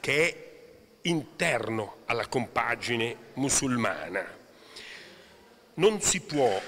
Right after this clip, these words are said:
e io chiedo ai miei amici musulmani di non farlo più, dire: "Questi sono estremisti terroristi, quindi non sono musulmani".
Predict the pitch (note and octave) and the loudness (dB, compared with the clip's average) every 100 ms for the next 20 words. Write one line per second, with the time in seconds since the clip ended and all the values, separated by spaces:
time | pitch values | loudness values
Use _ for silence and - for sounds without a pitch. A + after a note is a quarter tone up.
0 | - - - D3 D3+ - F#3+ D#3 C3 C3 | -10 -10 -2 0 0 2 2 4 4 4
1 | B2 A2+ A2 A#2+ C#3 D3 D3 B2 B2 C3+ | 2 -2 -4 0 2 2 2 0 0 0
2 | D3 B2+ C3 B2+ A#2+ - F3+ D3 C#3 - | 0 0 4 4 2 0 0 0 -2 0
3 | B2+ G2+ - - - C#3 E3 C#3 B2 - | -2 -2 -6 -18 -10 -2 0 2 0 -6
4 | - - G#3 E3+ - E3 D3 - F#3+ F3+ | -6 -2 0 0 0 2 0 2 0 2
5 | - - G#3 G3 A3 C4+ - - B3+ - | -2 0 2 4 4 4 4 2 -2 -4
6 | - C#4 C#4+ D4 C#4+ C#4 A#3+ G#3+ F#3 G3 | 0 4 4 4 2 0 2 4 4 4
7 | E3+ C#3 B2+ - A#2+ G#2 E2+ F2 F2+ F2+ | 6 4 2 0 0 -2 -4 -6 -10 -14